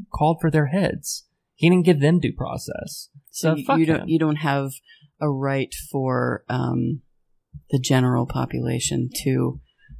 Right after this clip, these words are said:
Speaker 2: think nice things about you until they have
Speaker 1: <laughs>
Speaker 2: irrefutable proof, is what you're saying.
Speaker 1: Well, it's just kinda, it's funny that there's, like, a, there's a Trump tweet for everything. Like,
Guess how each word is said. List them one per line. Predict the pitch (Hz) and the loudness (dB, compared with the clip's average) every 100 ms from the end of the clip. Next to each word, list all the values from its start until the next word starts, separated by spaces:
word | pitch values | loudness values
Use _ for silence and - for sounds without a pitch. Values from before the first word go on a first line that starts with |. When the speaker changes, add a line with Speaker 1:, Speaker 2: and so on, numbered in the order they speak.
| - - | -20 0
Speaker 2:
think | 147 139 | 0 2
nice | 127 127 - - | 2 0 0 -2
things | 127 123 | 0 0
about | 123 123 - | 0 0 2
you | 139 127 | 0 0
until | 131 - 135 123 139 - | 0 0 0 0 -2 -6
they | 135 143 | 0 0
have | 143 185 - 233 - 262 | 4 2 2 0 2 -2
Speaker 1:
<laughs> | - 269 - | -2 -6 -6
Speaker 2:
irrefutable | 156 143 135 - 139 135 135 | -4 -2 -2 -4 -6 -4 -6
proof, | 131 - 131 120 - _ | -6 -2 -2 -2 -10 _
is | - | -2
what | 160 | -2
you're | - | -2
saying. | - - - _ - - 151 117 | -4 -8 -8 _ -16 -14 -14 -2
Speaker 1:
Well, | 143 | 0
it's | 156 | 0
just | 180 - | -2 0
kinda, | 180 147 | 0 2
it's | 147 - | 2 0
funny | - 180 180 | 0 0 2
that | 147 - | 0 0
there's, | 139 143 | 0 2
like, | 143 131 | 0 0
a, | 120 - | 0 0
there's | 135 139 | 0 0
a | 131 | -2
Trump | - 120 90 | 0 -2 -2
tweet | - 120 | -4 -6
for | - 78 | -6 -6
everything. | - 123 - - - 127 143 _ | -4 -6 -6 -8 -8 -10 -16 _
Like, | - 139 127 | 0 2 2